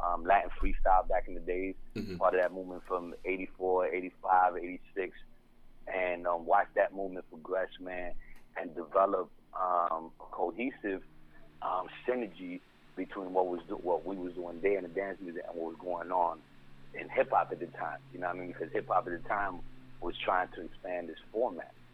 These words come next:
Speaker 1: you know what I
Speaker 2: Mm-hmm.
Speaker 1: mean, and, and do bigger music and do bigger things, just bigger than the boom, bap, bap, you know what I
Speaker 2: Mm-hmm.
Speaker 1: mean, that was going on at the time, because we needed to find a way to get ourselves on radio.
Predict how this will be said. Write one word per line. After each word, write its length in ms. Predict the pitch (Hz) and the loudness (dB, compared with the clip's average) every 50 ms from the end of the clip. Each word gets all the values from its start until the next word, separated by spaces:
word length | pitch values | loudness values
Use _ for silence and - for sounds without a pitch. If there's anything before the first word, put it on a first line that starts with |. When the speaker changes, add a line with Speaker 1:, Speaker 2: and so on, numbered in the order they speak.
| - - | -10 -6
Speaker 1:
you 180 | 92 87 80 | -4 -2 -2
know 40 | 78 | 0
what 80 | 85 85 | 0 0
I 40 | 85 | 0
Speaker 2:
Mm-hmm. 80 | 85 90 | 0 -2
Speaker 1:
mean, 220 | 90 92 90 90 - | -4 -4 -6 -4 -4
and, 140 | 85 87 85 - 82 | -6 -6 -6 -10 -12
and 160 | 82 82 80 | -12 -8 -6
do 160 | 90 87 85 - | -6 -6 -4 0
bigger 220 | - 92 87 87 85 | 0 0 0 0 -6
music 460 | 85 87 95 92 85 82 90 82 - 85 | -6 -6 -6 -8 -6 -6 -8 -8 -8 -10
and 120 | 82 78 | -10 -8
do 80 | 85 85 | -8 -8
bigger 280 | 78 85 95 82 - - - | -4 -4 -4 -4 -4 -8 -8
things, 180 | - 92 87 80 - | -10 -8 -8 -8 -6
just 160 | 87 87 82 - - - - - - - - - 127 - - - - - - | -8 -8 -8 -10 -20 -20 -20 -20 -20 -20 -20 -18 -18 -18 -18 -18 -18 -2 2
bigger 200 | - 120 113 117 | 4 4 4 4
than 140 | 104 104 98 | 2 4 4
the 100 | 95 87 | 4 2
boom, 280 | - - 127 123 107 - - | 4 4 4 4 4 0 2
bap, 300 | - 110 101 - - - | 4 6 6 4 2 4
bap, 300 | - 127 104 - - - - - - - - | 4 4 4 4 0 -6 -14 -18 -20 -18 -10
you 80 | - 95 | -4 0
know 60 | 95 | 4
what 60 | 101 | 4
I 40 | 101 | 4
Speaker 2:
Mm-hmm. 80 | 98 98 | 4 2
Speaker 1:
mean, 180 | 104 101 98 | 0 0 4
that 140 | 92 90 87 | 6 6 6
was 140 | 85 87 85 | 6 2 -4
going 340 | 87 92 92 92 92 90 92 | -2 -2 2 2 2 4 4
on 160 | 98 95 87 | 4 4 4
at 100 | 87 82 | 2 -6
the 80 | 90 82 | -8 -8
time, 460 | - - 113 113 110 95 90 85 82 - - - - - - - - | -2 0 0 2 2 0 -2 -2 -6 -14 -20 -20 -20 -20 -20 -16 -10
because 240 | - 90 - 98 87 | -10 -6 -4 -2 -2
we 140 | 85 87 95 | -2 -4 -2
needed 160 | 98 95 85 | -2 -2 -2
to 80 | 85 - | -4 -4
find 260 | - 95 92 90 85 | 0 2 2 2 2
a 60 | 82 | 2
way 180 | 90 101 104 98 | 0 2 2 2
to 80 | 90 | 0
get 200 | 78 78 87 87 | 0 -2 0 2
ourselves 460 | 85 87 87 - - 90 82 82 76 - - | 2 0 0 0 0 0 0 0 -4 -8 -10
on 200 | 85 85 85 85 | -10 -8 -6 -2
radio. 420 | 90 104 101 90 85 85 76 71 | -2 -2 -2 -2 -2 -4 -4 -4